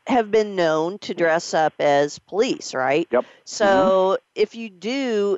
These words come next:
Speaker 1: if you are an unknowing victim of a swatting call and you hear somebody pounding on your door, you look out and it's somebody dressed in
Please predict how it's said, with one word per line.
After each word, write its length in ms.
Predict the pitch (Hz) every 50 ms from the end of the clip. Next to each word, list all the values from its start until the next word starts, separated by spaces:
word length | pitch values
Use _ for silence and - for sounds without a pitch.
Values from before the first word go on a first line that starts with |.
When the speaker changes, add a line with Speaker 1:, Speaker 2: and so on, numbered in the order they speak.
| - -
Speaker 1:
if 180 | - - 180 -
you 160 | 214 220 214
are 240 | 202 190 190 185 185
an 180 | 180 180 175 - -
unknowing 880 | 185 196 208 214 208 202 202 196 202 202 196 190 190 185 180 180 175 170
victim 480 | 175 185 - _ - 170 170 170 165
of 180 | - 117 151 143
a 80 | 151
swatting 720 | 151 - - - - 160 147 165 165 170 170 156 143 139
call 500 | 143 - 127 113 98 92 85 71 85 - _ _ _ _ _ _ _ -
and 200 | 156 160 160 165
you 120 | 165 160 160
hear 380 | - - - 226 208 208 208
somebody 480 | 202 - - 202 190 185 180 165 160 156
pounding 460 | - - 233 160 175 185 185 180 175
on 100 | 165 165
your 140 | 160 156 151
door, 500 | 147 147 147 135 135 135 131 139 143 143 _ _ _ _ _ -
you 100 | 165 175
look 200 | 220 240 233 -
out 320 | 202 196 190 190 190 -
and 100 | 165 175
it's 180 | 170 160 - -
somebody 400 | - 220 214 214 208 196 190 180
dressed 560 | 160 165 170 170 170 180 180 - - - - -
in 400 | 165 165 160 165 160 160 -